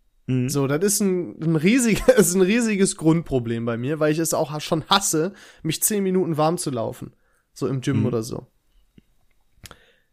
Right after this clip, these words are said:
Speaker 2: Weil ich es super langweilig finde. Und dann hab ich mir gedacht, okay, pass auf, du machst Folgendes. Ab nächster Woche Montag, also schon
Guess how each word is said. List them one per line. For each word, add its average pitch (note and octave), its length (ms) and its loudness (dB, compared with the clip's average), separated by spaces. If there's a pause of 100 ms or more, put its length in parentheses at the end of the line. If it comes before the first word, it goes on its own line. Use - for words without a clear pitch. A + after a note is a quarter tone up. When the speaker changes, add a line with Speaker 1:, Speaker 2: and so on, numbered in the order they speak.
(100)
Speaker 2:
Weil D#3+ 120 2
ich D3+ 80 0
es C#3+ 140 0
super G3 240 4
langweilig E3+ 440 2
finde. B2 220 -6
Und C#3 100 -4
dann D#3+ 120 0
hab G3+ 140 2
ich A3 120 -4
mir G3+ 80 0
gedacht, F#3 320 0
okay, A3+ 380 -4 (420)
pass D#3+ 140 -2
auf, D3 160 0
du D#3 80 -6
machst E3+ 260 -2
Folgendes. F#3 640 -2
Ab - 240 -4 (540)
nächster D3+ 300 0
Woche C3 120 0
Montag, E3 380 -2
also B2 240 -4
schon A#2+ 340 -6